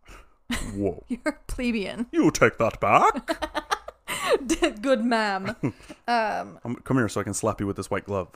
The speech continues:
Speaker 2: she slaps him
Speaker 1: <laughs>
Speaker 2: to get him laid. What a good friend.
Speaker 1: Yeah, the bitch immediately fell for it.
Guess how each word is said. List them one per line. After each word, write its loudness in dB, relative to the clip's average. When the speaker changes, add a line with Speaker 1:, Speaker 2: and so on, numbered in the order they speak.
Speaker 2:
she -2
slaps 0
him -4
Speaker 1:
<laughs> -8
Speaker 2:
to -6
get -2
him -4
laid. -6
What -4
a -6
good -8
friend. -12
Speaker 1:
Yeah, 8
the 6
bitch 4
immediately 4
fell 2
for -8
it. -8